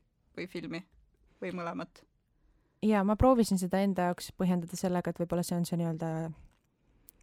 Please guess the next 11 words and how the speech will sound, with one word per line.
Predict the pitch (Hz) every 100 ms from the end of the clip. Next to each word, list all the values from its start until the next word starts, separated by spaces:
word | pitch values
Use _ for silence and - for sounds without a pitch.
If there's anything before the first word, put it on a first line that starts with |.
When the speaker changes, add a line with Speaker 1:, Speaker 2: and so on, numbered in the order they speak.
| _ _
Speaker 2:
salapärasus | - 190 170 165 165 170 170 -
või, | 165 165 165 165 165 165
või | 165 165 165 160 160
nii-öelda | 165 160 -
püha | 190 165 165
asi, | 170 165 160
Speaker 1:
Mhm. | 220 220 190
Speaker 2:
et | 202
keegi | 190 202 175
vaatab | 180 - 165
veel | 196 185 147